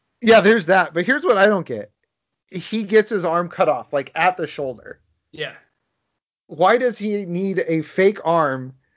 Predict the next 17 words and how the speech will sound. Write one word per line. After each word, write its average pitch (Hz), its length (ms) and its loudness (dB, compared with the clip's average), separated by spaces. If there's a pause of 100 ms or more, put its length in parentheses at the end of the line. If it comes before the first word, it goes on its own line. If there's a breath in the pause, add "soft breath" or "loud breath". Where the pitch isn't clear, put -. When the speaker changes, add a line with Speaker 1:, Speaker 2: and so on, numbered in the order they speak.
(220)
Speaker 1:
that 185 180 2
he 196 140 -2
then 208 280 0
puts 220 240 0
in 185 160 -6
a 170 120 -2
sling? 165 680 -4
<laughs> - 400 -20
Speaker 2:
<laughs> - 220 -16
Oh, 208 720 -4
yeah, 330 280 2
why 214 160 -2
is - 120 -20
it 247 120 -12
in 285 100 -12
a 247 100 -10
sling? - 500 -14